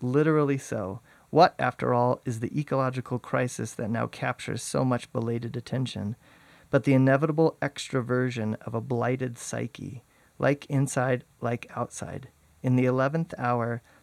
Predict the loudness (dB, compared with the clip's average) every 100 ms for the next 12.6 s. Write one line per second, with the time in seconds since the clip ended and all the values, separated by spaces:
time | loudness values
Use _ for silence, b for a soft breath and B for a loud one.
0 | -6 -2 2 2 2 0 -2 0 0 0
1 | 0 0 0 0 -2 -4 -6 -2 0 0
2 | 0 2 0 0 -2 -4 -10 -4 -4 -4
3 | -8 -12 -10 -8 -6 -6 -2 -2 -2 -2
4 | 0 0 2 0 -2 -6 -6 -6 -4 -6
5 | -2 0 0 -2 -8 -6 -6 -6 -8 -10
6 | -14 b b b b 0 2 4 6 4
7 | 2 -2 -2 -2 -2 -4 -8 -4 -2 -2
8 | 0 -4 -2 -2 -2 -2 -6 -6 -6 -4
9 | -4 -4 -6 -6 -6 -10 -10 -8 -6 -8
10 | -8 -10 -10 -8 -8 -10 -14 -14 -8 -4
11 | -4 -6 -10 -14 -20 _ _ 0 8 8
12 | 8 4 -4 -2 -2 -4